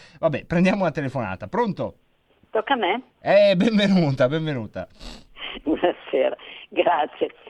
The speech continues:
Speaker 2: Lei è una, eh, uno spirito scintillante.
Speaker 1: La, ti ringrazio, ti ringrazio, ti ringrazio. Poi, eh, si direbbe possessione in germine, in termine tecnico, ma va bene così.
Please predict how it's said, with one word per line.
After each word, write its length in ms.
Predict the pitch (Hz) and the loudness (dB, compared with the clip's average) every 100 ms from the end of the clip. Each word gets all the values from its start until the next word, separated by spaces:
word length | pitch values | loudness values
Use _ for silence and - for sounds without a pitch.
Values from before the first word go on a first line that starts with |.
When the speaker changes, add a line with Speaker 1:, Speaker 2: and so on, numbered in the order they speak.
| - | -12
Speaker 2:
Lei 420 | 160 190 208 214 - _ _ - | -2 2 2 0 -4 _ _ -10
è 460 | - 185 175 180 - | -2 2 2 0 -6
una, 720 | - 185 180 180 170 170 170 - - - - | -2 0 2 2 2 0 -2 -6 -20 -20 -6
eh, 680 | 175 180 180 175 170 165 - _ _ _ _ | 0 2 4 2 2 0 -4 _ _ _ _
uno 220 | 185 208 - | -6 -6 -6
spirito 440 | - 262 269 - 220 | -4 0 0 0 -2
scintillante. 1000 | - 240 196 214 262 156 143 143 - - | -2 -2 0 0 0 0 -2 -4 -6 -6
Speaker 1:
La, 500 | 120 151 196 185 175 160 | 0 0 2 4 4 2
ti 140 | 180 | -2
ringrazio, 540 | 175 143 127 98 - | -2 2 0 0 -6
ti 100 | 120 | -6
ringrazio, 580 | 143 135 127 110 110 120 | -4 0 0 0 -4 -8
ti 120 | 110 | -6
ringrazio. 420 | 127 135 147 147 143 | -4 0 0 0 0
Poi, 400 | 170 170 151 143 | 0 0 -2 -4
eh, 40 | |
si 140 | 143 | -4
direbbe 340 | 156 165 196 185 | 0 2 2 0
possessione 760 | 180 - 175 - 180 160 135 | -4 -2 -2 0 2 2 2
in 80 | 127 | 0
germine, 1160 | 127 135 131 135 135 131 127 123 120 120 120 120 123 | 2 2 2 0 2 4 4 4 2 2 0 0 0
in 160 | 127 | 0
termine 560 | 131 170 170 160 165 180 | 0 0 0 2 0 0
tecnico, 420 | 151 151 147 131 | 0 0 -2 -6
ma 140 | 143 139 | -2 -2
va 200 | 139 156 | 0 0
bene 180 | 165 156 | 0 0
così. 320 | 139 110 98 | -2 -6 -8